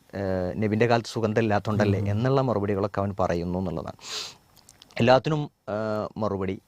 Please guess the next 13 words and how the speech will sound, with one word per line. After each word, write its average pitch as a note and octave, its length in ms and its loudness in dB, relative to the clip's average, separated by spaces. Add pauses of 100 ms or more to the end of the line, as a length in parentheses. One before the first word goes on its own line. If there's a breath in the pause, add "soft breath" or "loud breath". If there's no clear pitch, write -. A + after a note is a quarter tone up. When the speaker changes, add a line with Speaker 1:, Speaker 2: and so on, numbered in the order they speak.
(140)
Speaker 1:
പിന്നെ A#2 200 0
ഇവൻ്റെ B2 380 2
ഉമ്മയാണെങ്കിൽ B2 640 2
അവർ A2 340 0
വിധവയാണ്, G2 600 2
ഒറ്റക്കാണ്. G2 680 -4 (840 loud breath)
പിന്നെ F2+ 720 0
ഇവർ, A2 280 2
ഏഹ്, G#2 720 0 (100)
ഫാമിലിയായിട്ട് A2+ 720 2 (480)
വിദേശത്ത് G2+ 580 0
താമസിക്കുകയാണ്. F#2 720 -2 (800 loud breath)
ഇപ്പോൾ - 340 2